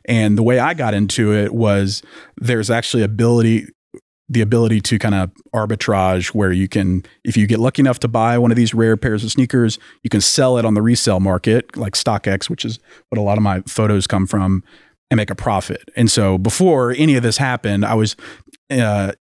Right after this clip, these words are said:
at S M U getting my M B A, and I was trying to make ends meet. And so I was buying and selling sneakers every once in a while. And so once you're in that culture,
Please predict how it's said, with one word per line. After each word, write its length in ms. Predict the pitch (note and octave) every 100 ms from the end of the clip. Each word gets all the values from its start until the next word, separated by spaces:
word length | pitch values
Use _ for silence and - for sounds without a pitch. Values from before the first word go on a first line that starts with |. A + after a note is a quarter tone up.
| _
at 140 | A#2 A2+
S 200 | A2 -
M 80 | A2
U 140 | G#2+
getting 180 | G#2 G#2+
my 120 | G2+ G#2
M 140 | A2
B 160 | G#2+ G2+
A, 360 | G2 F#2+ F#2+
and 180 | - G2+
I 80 | F#2+
was 160 | F#2+ -
trying 180 | A2+ G2+
to 160 | G2 -
make 300 | A2+ G2 -
ends 260 | A2 G2+
meet. 280 | G#2 F#2+ F#2+
And 100 | A2
so 100 | G#2
I 60 | G2
was 200 | G2 - _ - - _ _
buying 360 | A#2+ G#2 F#2+ G2+
and 80 | G2
selling 260 | A2 G2+
sneakers 380 | G2 A#2 A2+ G#2
every 120 | -
once 220 | - - -
in 80 |
a 20 | A#2
while. 200 | - -
And 80 | A2+
so 240 | - A2+
once 220 | G#2+ E3
you're 80 | -
in 160 | - A#2+
that 180 | C3 -
culture, 460 | C#3+ C#3 D3 D3